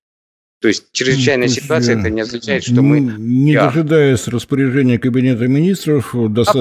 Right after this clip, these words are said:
Speaker 1: Абсолютно
Speaker 2: приказа
Speaker 1: верно.
Speaker 2: министра энергетики, и, м, колесо крутится сразу, без, э, дополнительных заходов по коридорам власти.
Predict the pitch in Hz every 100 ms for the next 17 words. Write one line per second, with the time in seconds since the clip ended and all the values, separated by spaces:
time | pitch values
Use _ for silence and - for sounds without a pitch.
0 | 101 202 101 120 - 139 120 110 123 135
1 | - 135 131 135 151 190 151 - 117 110
2 | 107 113 95 - _ - - _ - 143
3 | 147 170 160 151 104 87 85 87 104 92
4 | 92 87 104 - - 98 95 85 90 104
5 | 120 110 101 101 98 95 113 139 123 -
6 | 104 98 - 107 101 104 104 104 92 -
7 | -